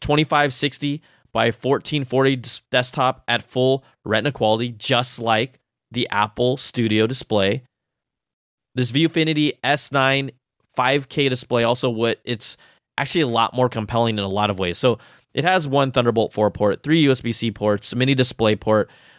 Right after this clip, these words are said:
um, and a D C twenty volt port for power supply. That's fine and dandy. Um, it can also connect to both P Cs and Macs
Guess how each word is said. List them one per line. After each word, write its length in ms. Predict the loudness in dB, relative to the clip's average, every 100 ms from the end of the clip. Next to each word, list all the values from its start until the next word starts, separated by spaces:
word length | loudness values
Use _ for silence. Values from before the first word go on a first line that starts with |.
| _
um, 400 | -2 0 0 -4 -12 _
and 380 | -4 0 0 -4 -6
a 40 |
D 140 | -2 -2
C 140 | -2
twenty 260 | -4 -4 -2
volt 260 | -2 -4 _
port 220 | -4 -2
for 80 | -4
power 240 | -2 -2
supply. 440 | -2 -6 -4 -4 -6 _ _ _
That's 200 | -2 -2
fine 240 | -2 0 -2
and 120 | -4
dandy. 420 | -4 -2 -4 -4
Um, 160 | -2 -2
it 140 | -2
can 100 | 0
also 220 | 0 0
connect 260 | -2 -2 -2
to 60 |
both 280 | -2 -2 -4
P 220 | -12 -10
Cs 320 | -6 -2 -2 -4 -16 _ _
and 260 | 0 0 0
Macs 440 | 0 -2 -4 -8